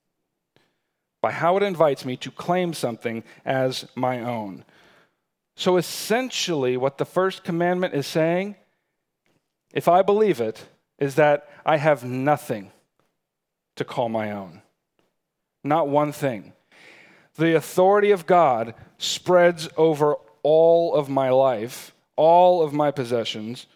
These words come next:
all of my thoughts, everything. That's what that means. I have nothing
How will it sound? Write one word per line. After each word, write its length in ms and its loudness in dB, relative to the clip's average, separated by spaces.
all 380 4
of 100 -4
my 220 0
thoughts, 720 -6
everything. 720 -4
That's 240 0
what 120 -4
that 140 0
means. 220 -4
I 80 -2
have 100 0
nothing 500 0